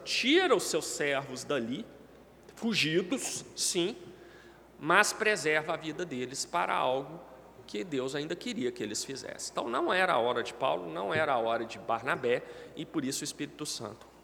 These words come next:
os tira dali. Então, nós vemos lá no versículo seis também que eles vão pra Listra e Derbe, que eram outras cidades pequenas,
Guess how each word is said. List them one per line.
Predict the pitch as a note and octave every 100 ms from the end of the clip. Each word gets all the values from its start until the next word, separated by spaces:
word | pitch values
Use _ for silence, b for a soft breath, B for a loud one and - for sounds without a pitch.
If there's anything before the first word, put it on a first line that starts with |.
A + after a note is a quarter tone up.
| -
os | C3+ -
tira | - F#2+ G2+
dali. | G#2+ A#2+ F#2 - - - - - - - - - - B B B B B
Então, | F#3+ B3 C#4
nós | C#4 B3+ - - D3+
vemos | A3+ C4+ G#3+
lá | G3+ F#3+
no | F#3
versículo | E3+ - F3 D#3
seis | D3 D#3+ D#3+ -
também | C3 A#2+ F3 A#3 C3 B B B -
que | A3
eles | A3 A3+
vão | F#3 F#3
pra | F#3 A3
Listra | G3 F3+ G#3+ - B3 C4 - -
e | A#3+
Derbe, | G3 A#3 F#3 -
que | - A#3
eram | B3 A3+
outras | A3+ D4 - A3
cidades | - E3+ C#3+ C#3 -
pequenas, | - - - D#3 D3+ A#3+ - - -